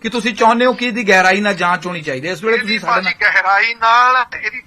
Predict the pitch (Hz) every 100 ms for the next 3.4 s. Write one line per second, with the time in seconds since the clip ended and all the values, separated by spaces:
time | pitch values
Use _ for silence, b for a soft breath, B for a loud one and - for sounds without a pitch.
0 | - 240 - 294 - 269 220 214 208 190
1 | 202 202 - 180 214 240 240 254 - 180
2 | 156 127 233 233 - 226 - 220 208 -
3 | - 220 220